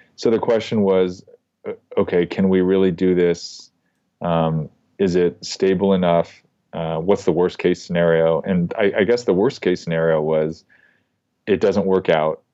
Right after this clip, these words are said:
I f-, I sort of wash out after a year or two or however long, and I could just go back to being a lawyer. So, but it, it, it felt like if we were ever gonna take a gamble like that,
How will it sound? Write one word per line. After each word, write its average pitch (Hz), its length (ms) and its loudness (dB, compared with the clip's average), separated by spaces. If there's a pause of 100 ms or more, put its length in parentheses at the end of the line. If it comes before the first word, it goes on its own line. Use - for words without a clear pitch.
(220)
I 92 80 -4
f-, - 260 -14 (100)
I 85 60 -2
sort 85 200 0
of 82 100 0
wash 85 280 0
out 85 240 2
after 85 400 0
a 80 60 0
year 80 240 2
or 80 80 2
two 78 260 -2
or 71 380 0
however 82 420 0
long, 78 440 -2
and 82 380 0 (500)
I 87 60 2
could - 180 -6 (160)
just - 200 0
go 90 120 0
back 82 200 0
to 90 80 0
being 80 160 -2
a 80 60 -4
lawyer. 78 500 -2
So, 82 420 0 (180)
but 98 280 -2 (400)
it, - 380 -4
it, 123 240 0
it 123 80 -2
felt 135 200 0
like 117 140 0
if 104 120 2
we 104 160 2
were 101 40 2
ever 107 140 2
gonna 104 180 -2
take 95 240 -2
a 87 80 -2
gamble 82 380 -6
like 76 220 -6
that, 76 320 -4